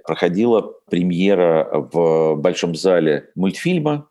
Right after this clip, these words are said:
куда приходят дети, и мы думали, как нам быть, то есть мы не подчинялись и не реагировали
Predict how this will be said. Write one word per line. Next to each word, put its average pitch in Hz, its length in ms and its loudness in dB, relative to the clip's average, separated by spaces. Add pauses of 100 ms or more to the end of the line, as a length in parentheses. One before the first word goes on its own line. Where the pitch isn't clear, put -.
(120)
куда 87 280 0
приходят 80 640 -4
дети, 139 600 -2
и 92 140 -4
мы 95 440 0
думали, 98 440 0
как 98 320 0
нам 92 240 0
быть, 151 220 0
то - 60 -2
есть - 160 -2
мы 107 140 2
не 104 560 2
подчинялись 87 920 -2
и 95 160 -2
не 98 220 2
реагировали 92 880 2